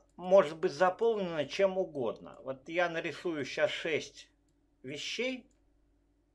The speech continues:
Ну, шесть ячеек. Значит, смотрите. А, вот число один. Счёт в массивах начинается с нуля.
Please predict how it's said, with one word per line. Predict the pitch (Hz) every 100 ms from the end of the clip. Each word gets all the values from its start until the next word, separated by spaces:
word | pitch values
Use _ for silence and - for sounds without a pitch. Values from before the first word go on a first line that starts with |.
| _ _ _ _ _ _ _ _ _ _ _ _ - _ _
Ну, | 233 -
шесть | - 190 -
ячеек. | 151 139 - 110 90 - - _ _ _ _ _ _ _ _ _ _ _ _ _ _ _ _ _ _ _ _ _ _ _ _ _ _ _ _ _ - _ _ _ _ _ _ _ _
Значит, | - 151 190 185 -
смотрите. | 196 208 196 135 95 71 - _ _ _ _
А, | - 127 123 123 120 120 123 - _ _ _ _ _ _ 196
вот | 190 220
число | - 143 - 175 180
один. | 160 143 113 90 87 _ _
Счёт | - 202 214
в | 151
массивах | 147 - 185 139
начинается | 123 - 143 135 - -
с |
нуля. | 135 117 95